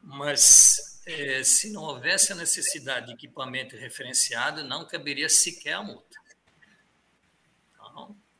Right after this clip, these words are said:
e a dafo aponta que os equipamentos não foram de acordo com o que estava lá. Então, só com essa observação, é com o devido respeito, com, com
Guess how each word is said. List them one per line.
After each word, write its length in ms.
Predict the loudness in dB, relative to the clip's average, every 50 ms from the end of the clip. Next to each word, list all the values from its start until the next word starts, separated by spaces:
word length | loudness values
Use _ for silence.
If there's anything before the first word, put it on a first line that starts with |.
| _ _ _ _ _ _ _ _ _ _ _ _ _ _ _ _ _ _
e 140 | -18 -14 -12
a 100 | -12 -12
dafo 420 | -10 -8 -6 -4 -4 -4 -6 -12
aponta 460 | -12 -14 -16 -18 -14 -12 -12 -12 -12 -14
que 160 | -14 -14 -14
os 100 | -14 -14
equipamentos 640 | -14 -14 -16 -12 -12 -12 -10 -10 -12 -10 -10 -12 -12
não 120 | -12 -16
foram 300 | -16 -14 -14 -14 -14 -12
de 100 | -8 -8
acordo 400 | -8 -8 -10 -14 -16 -16 -16 -16
com 140 | -20 -20 -20
o 60 | -16
que 60 | -14
estava 320 | -14 -12 -10 -12 -12 -12 -12
lá. 240 | -14 -16 -18 -20 _ _ _ _ _ -20 -20 -20 -20 _ _ _ _ _
Então, 340 | _ -18 -16 -16 -16 -16 -14
só 280 | -12 -10 -10 -10 -10 -12
com 160 | _ -10 -8
essa 180 | -8 -8 -8 -10 _ _ -16 -16
observação, 640 | -16 -14 -16 -16 -16 -14 _ -10 -10 -8 -8 -8 -10 -10
é 60 | -12
com 140 | -10 -10 -10
o 80 | -8
devido 340 | -8 -8 -4 -4 -4 -4 -4
respeito, 880 | -6 -4 -4 -4 -6 -6 -10 -8 -6 -4 -2 -2 -4 -4 -6 -12 -20 -20 -20 -20 -20
com, 240 | -20 -20 -20 -20 _ _
com 240 | _ -20 -20 -20 -20